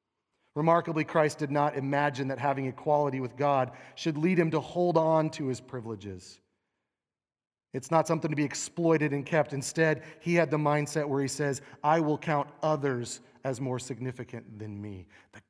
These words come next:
God of the universe, the most significant being in all of creation, says,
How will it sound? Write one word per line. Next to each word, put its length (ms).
God 440
of 120
the 80
universe, 600
the 100
most 240
significant 720
being 360
in 140
all 340
of 100
creation, 580
says, 300